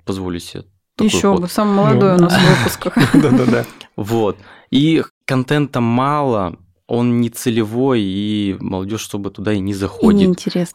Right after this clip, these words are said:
Speaker 1: Да, да, они туда заходят как раз, чтобы купить билет на театр или кино. То есть мы проводили исследования перед запуском, и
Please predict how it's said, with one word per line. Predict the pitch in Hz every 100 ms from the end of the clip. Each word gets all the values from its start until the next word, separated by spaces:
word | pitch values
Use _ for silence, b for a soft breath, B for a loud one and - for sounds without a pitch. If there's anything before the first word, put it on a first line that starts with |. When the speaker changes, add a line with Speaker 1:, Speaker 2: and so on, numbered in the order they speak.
| 107
Speaker 1:
Да, | 107 110 110 101 90
да, | 104 101 95 -
они | 95 113 123 127
туда | 117 107
заходят | 107 - 147
как | - 113
раз, | 117
чтобы | - 107 104
купить | 110 98 123 107 - -
билет | 95 98 92 101 104 - -
на | 92 85
театр | 95 113 - 92
или | 98 98
кино. | 92 - 104 90
То |
есть | -
мы | 123 117
проводили | 127 120 123
исследования | 113 - 175 202 160 123 110
перед | 110 104 101
запуском, | 101 101 - - 90
и | 113 104 107 110